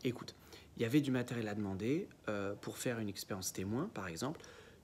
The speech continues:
Tu me l'as pas demandé, je te le donne et avec ça, tu poursuis ton expérience,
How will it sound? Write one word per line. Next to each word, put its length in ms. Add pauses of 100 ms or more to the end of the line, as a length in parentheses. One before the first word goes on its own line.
Tu 100
me 60
l'as 80
pas 100
demandé, 420
je 180
te 120
le 120
donne 260 (120)
et 80
avec 240
ça, 160
tu 200
poursuis 280
ton 160
expérience, 680